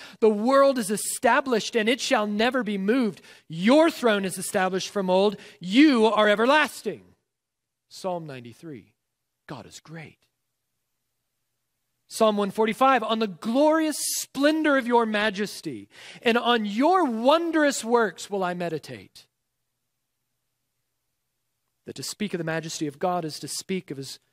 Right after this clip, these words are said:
greatness. We see this elsewhere in the Bible when it speaks about God as being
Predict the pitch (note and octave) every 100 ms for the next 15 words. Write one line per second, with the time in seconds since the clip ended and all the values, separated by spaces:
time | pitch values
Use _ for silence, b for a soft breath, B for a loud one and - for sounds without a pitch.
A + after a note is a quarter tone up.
0 | _ _ _ D#3 C3+ E3 G3 G3 D#3+ A2
1 | - - - F#3+ - A#3 G3+ F3 G#3+ G3
2 | G#3 F3 D#3+ F#3+ G#3+ E3 D3+ B B B
3 | B _ _ _ _ _ _ _ _ _
4 | _ _ _ _ _ - F#3+ F#3 F#3 -
5 | _ _ F#3 - - A#3 G#3+ G3 F3 G3+
6 | G#3 G3+ F3+ G#3+ G#3